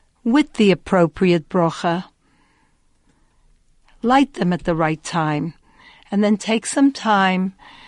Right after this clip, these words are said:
to stand at your candles and to pray for everything that's on your heart, because that is a very auspicious time.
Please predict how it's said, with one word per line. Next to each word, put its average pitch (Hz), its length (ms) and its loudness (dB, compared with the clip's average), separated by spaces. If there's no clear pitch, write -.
to - 100 -10
stand 180 400 -2
at 214 120 -8
your 165 100 -4
candles 170 800 -4
and 180 100 -6
to - 80 -8
pray 185 280 -4
for - 160 -8
everything 208 440 -4
that's 214 240 -4
on 175 160 -2
your 175 140 -4
heart, 156 600 -6
because 185 300 -6
that 180 420 -2
is - 180 -6
a - 60 -4
very 190 280 0
auspicious 196 680 -6
time. 160 600 -6